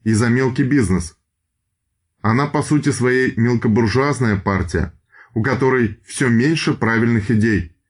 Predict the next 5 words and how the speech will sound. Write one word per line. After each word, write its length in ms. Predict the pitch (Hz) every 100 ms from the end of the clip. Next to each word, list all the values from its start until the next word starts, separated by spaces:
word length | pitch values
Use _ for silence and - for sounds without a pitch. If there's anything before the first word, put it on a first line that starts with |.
| _ _ _
выражающих 760 | 104 123 117 104 117 104 113 98
интересы 480 | 113 120 117 104 113
рабочего 480 | 107 110 101 113 104
класса, 500 | 120 107 - 76 - _ _
коммунистических, 1040 | 123 120 120 107 - 151 151 113 - 87